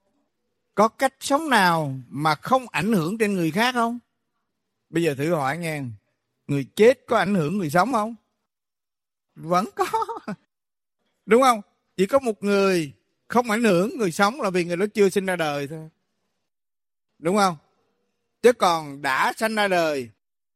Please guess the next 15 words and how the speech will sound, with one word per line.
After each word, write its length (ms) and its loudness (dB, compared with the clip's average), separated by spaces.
đã 340 0
có 220 0
cuộc 280 -10
sống, 280 0
dù 260 -2
chết 240 4
hay 320 -4
không 380 0
thì 200 -2
vẫn 240 0
ảnh 200 -2
hưởng 260 0
tới 120 -4
người 160 -6
khác. 320 -6